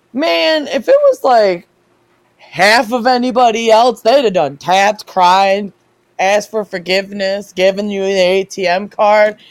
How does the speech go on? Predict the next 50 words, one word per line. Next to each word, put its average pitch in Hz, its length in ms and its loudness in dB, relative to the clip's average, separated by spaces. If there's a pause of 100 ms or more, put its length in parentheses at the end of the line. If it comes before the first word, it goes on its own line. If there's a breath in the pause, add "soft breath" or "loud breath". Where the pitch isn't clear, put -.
(200 soft breath)
And 247 260 0
here's 339 320 2
Nadia 247 560 2
just, 214 240 -4
like, 180 260 2 (280 soft breath)
her 240 200 4
elbow 254 540 6
is 196 180 2
going 254 440 4
the 220 140 2
other 233 300 4
way, 233 240 0
and 254 80 -8
she's 262 180 -10
like, 262 120 -10
"What's 311 180 -8
up, 311 120 -6
bitch? 285 200 -6
I'm 285 80 -2
not 294 160 -2
tapping. 285 420 0 (280 loud breath)
I'm 294 180 2
not 339 160 4
tapping." 339 420 2
And 247 180 -4
I'm 240 100 -4
like, 247 200 -2 (640 soft breath)
that's 277 420 2
the 320 160 -2
fun. 247 300 0
I 175 120 0
love 233 260 -2
watching 269 400 -2
two 269 180 -4
flexible 220 580 -2
fighters 175 480 -4
like 175 220 -2
that 185 340 -2
when 175 160 -8
they're 160 220 -4
in 160 140 -8
the, 151 360 -4
when 165 180 -6
they're 156 160 -4
on 151 120 -8
the 139 100 -10
ground, 151 340 -2
'cause 165 160 -8
you're 165 120 -2
like, 147 260 -4